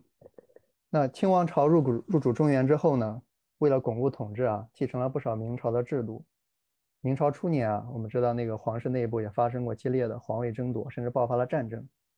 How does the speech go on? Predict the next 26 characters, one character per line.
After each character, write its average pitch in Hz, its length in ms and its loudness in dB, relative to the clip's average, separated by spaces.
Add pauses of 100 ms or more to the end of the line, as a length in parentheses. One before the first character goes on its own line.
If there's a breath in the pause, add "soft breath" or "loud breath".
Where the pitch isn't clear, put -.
(960)
呃， 123 260 0
那 147 120 0
想， 127 340 -2
想 127 320 -2
请 117 420 -4
秦 139 160 -2
老 135 160 4
师 127 100 -6
先 127 180 -2
谈 117 260 -4
一 117 60 -4
下， 127 120 0
就 127 140 -2
是 117 220 -2
明 120 240 -2
朝 135 180 0
为 143 160 6
了 113 340 2 (220)
避 143 140 0
免 113 180 0
这 139 100 -2
种 113 200 -4
夺 117 200 2
位 139 140 4
之 123 160 -6
战 127 320 -2